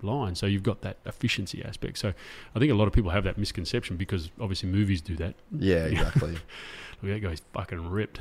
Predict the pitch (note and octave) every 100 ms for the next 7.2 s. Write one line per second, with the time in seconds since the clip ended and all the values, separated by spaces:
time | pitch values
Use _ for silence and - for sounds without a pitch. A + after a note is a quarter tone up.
0 | - - G#2 G2+ - - - - F#2+ -
1 | - F2+ - F3 F3 - F#2 G2+ - -
2 | - - C#3 A2+ G#2+ F#2 B2 C#3 - G#2+
3 | G#2 G2 F#2+ F2 - B2+ C#3 G#2 F#2 G#2
4 | A2 G2 F2+ A2+ G#2+ F#2 - - - -
5 | A#2 A#2 A2 - G#2 F2 - A#2 C3 A#2+
6 | F2+ F#2 F#2 G#2 G#2+ A2 G#2+ G#2+ G2+ A2+
7 | G2+